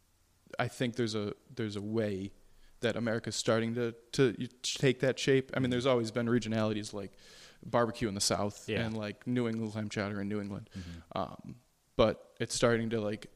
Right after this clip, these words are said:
Speaker 1: take shape a little bit more, like, we can't grow certain things here in the fall and winter.
Speaker 2: Yeah.
Speaker 1: And we don't use, we don't try not to use them as much.
Speaker 2: Right.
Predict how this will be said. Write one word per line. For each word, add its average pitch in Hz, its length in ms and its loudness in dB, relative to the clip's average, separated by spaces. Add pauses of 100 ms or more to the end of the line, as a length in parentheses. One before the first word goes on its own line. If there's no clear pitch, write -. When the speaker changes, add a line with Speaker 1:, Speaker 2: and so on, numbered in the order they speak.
(200)
Speaker 1:
take 123 220 2
shape 117 280 2
a 123 40 -2
little 117 200 2
bit 110 120 -2
more, 151 260 0
like, 113 160 -6 (760)
we 120 300 0
can't 113 360 -2
grow 117 540 2 (500)
certain 117 360 0
things 113 340 -2
here 110 180 -2
in 104 100 -4
the 107 60 -8
fall 101 260 -2
and 110 120 -6
winter. 120 220 -2
Speaker 2:
Yeah. 98 260 -8 (320)
Speaker 1:
And - 320 -10 (1120)
we 117 120 0
don't 101 160 -4
use, 120 240 -2
we 120 120 0
don't 107 240 -4
try - 160 -4
not 98 140 -6
to 117 40 -4
use 120 180 2
them 110 140 -6
as - 100 -12
much. - 300 -14
Speaker 2:
Right. 98 240 -6